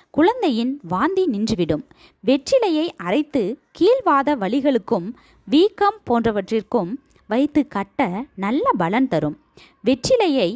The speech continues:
அனலில் வாட்டி அதனுள் ஐந்து துளசி இலையை வைத்து கசக்கி பிழிந்து சாறு எடுத்து பத்து மாத குழந்தைகளுக்கு பத்து துளிகள்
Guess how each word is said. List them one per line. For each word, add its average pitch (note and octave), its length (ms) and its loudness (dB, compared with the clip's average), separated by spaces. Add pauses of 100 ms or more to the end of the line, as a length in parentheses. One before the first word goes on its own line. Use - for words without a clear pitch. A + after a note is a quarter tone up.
(160)
அனலில் C#4+ 460 0
வாட்டி F#3+ 400 -2 (400)
அதனுள் G#3 480 2 (340)
ஐந்து B3 320 0
துளசி E4+ 380 2
இலையை C4+ 360 -2
வைத்து G#3 360 -4 (240)
கசக்கி D#4+ 540 -2
பிழிந்து A#3 500 2 (400)
சாறு G4+ 420 -2
எடுத்து B3+ 400 0
பத்து - 300 -4
மாத B3 280 -2
குழந்தைகளுக்கு G3+ 760 -4 (420)
பத்து B3 320 0
துளிகள் B3+ 480 0